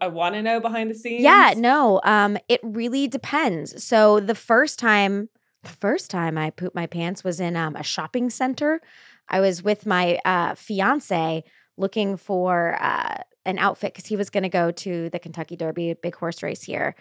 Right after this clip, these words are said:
Speaker 2: And we're like, we had just went to eat somewhere and we're walking into the mall. And I was like, "I gotta go pee. I'll be right back." And, uh,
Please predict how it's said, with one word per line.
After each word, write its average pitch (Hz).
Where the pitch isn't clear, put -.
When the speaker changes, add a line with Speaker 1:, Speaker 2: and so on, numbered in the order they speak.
Speaker 2:
And 190
we're 208
like, 196
we 196
had 190
just 214
went 214
to -
eat 214
somewhere 180
and 175
we're 165
walking 175
into 175
the 151
mall. 170
And 190
I -
was 208
like, 214
"I 392
gotta 381
go 370
pee. 370
I'll 339
be 320
right 320
back." 311
And, 214
uh, 220